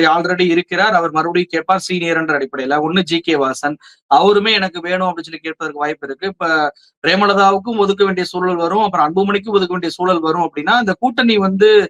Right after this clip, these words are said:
அவங்க நினைத்ததை போல கட்டியமைக்க முடியுமா? பாமக ஒருவேளை சேர்த்துட்டா கூட அந்த இடத்துல பிரேமலதா போய் சேருவாங்களா?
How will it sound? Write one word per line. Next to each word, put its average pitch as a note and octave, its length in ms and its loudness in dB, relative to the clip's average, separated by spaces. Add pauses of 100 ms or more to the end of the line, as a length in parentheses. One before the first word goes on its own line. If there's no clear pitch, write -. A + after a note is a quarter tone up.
(340)
அவங்க F3+ 240 4
நினைத்ததை A3 480 2
போல A#3 220 2
கட்டியமைக்க F#3 520 -2
முடியுமா? D#3 400 -2 (280)
பாமக A3+ 540 2
ஒருவேளை G3+ 360 0
சேர்த்துட்டா G3+ 420 -2
கூட G#3 260 -2
அந்த G3 200 2
இடத்துல G#3+ 260 -2
பிரேமலதா G#3 460 0
போய் F#3+ 200 -8
சேருவாங்களா? E3 520 2